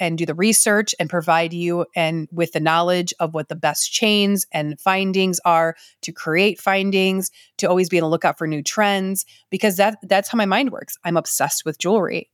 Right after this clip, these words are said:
I have been for a while. I've been making it for a while. I did a recent interview actually with Michelle from Bonded in Charlotte. I was asking her, like, "Have you always loved jewelry?" And that's actually one of the questions I do ask, 'cause I just wanna get, like, a base of, like, where,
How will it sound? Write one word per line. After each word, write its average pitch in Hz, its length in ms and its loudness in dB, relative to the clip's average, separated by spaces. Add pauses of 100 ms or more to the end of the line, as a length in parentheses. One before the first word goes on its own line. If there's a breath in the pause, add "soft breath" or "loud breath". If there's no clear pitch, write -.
(100)
I 175 100 2
have 147 260 -4
been 156 140 -2
for 175 120 -2
a 160 60 2
while. 180 260 2
I've 151 60 -10
been 156 180 -6
making 156 300 -4
it 147 100 -4
for 180 100 0
a 170 80 2
while. 190 380 0 (260)
I 208 60 0
did 185 140 2
a 175 40 -2
recent 180 300 -2
interview 208 460 0 (120)
actually 185 280 0
with 180 240 -6
Michelle 175 640 0
from 170 340 -2 (100)
Bonded 165 640 2
in 175 120 -4
Charlotte. 175 580 0
I 208 100 2
was 196 140 -2
asking 233 380 0
her, 151 140 -2
like, 151 140 -2
"Have 185 120 -4
you 185 100 -2
always 165 260 0
loved 170 220 0
jewelry?" 254 320 2
And 156 40 -4
that's 170 160 0
actually 175 220 -2
one 160 140 -2
of - 20 -2
the 160 60 -2
questions 170 420 0
I 156 80 4
do 156 240 -6
ask, 247 300 -2
'cause 175 100 0
I 175 60 4
just 196 180 -2
wanna 233 160 2
get, 208 180 0
like, 170 220 -2 (100)
a 180 80 0
base 175 360 0
of, 170 100 -2
like, 156 160 0
where, 202 360 2